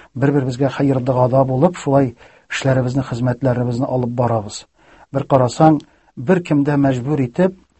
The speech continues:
куып та китерми, әмма ләкин Аллаһ рәхмәтилә шулай, Раббыбыз Аллаһның ризалыгын өмет иткән хәлдә шулай бер җирдә очрашабыз. Туганнарыбызны күргәндәй күрешәбез,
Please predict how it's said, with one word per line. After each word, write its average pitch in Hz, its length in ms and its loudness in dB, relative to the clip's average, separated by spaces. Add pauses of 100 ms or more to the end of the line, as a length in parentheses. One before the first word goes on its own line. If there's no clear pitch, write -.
(340)
куып 151 280 -4
та 147 140 0
китерми, 147 600 -2 (320)
әмма 151 320 -2
ләкин 147 320 -4
Аллаһ 135 300 0
рәхмәтилә 143 520 -6
шулай, 139 300 -4
Раббыбыз 156 400 -2
Аллаһның 135 440 -6
ризалыгын 135 500 -2
өмет 135 180 -2
иткән 131 320 -8
хәлдә 139 280 -6
шулай 160 420 -6 (320)
бер 131 220 -2
җирдә 135 400 -4
очрашабыз. 123 840 -8 (400)
Туганнарыбызны 151 720 0
күргәндәй 147 720 0 (180)
күрешәбез, 127 880 -4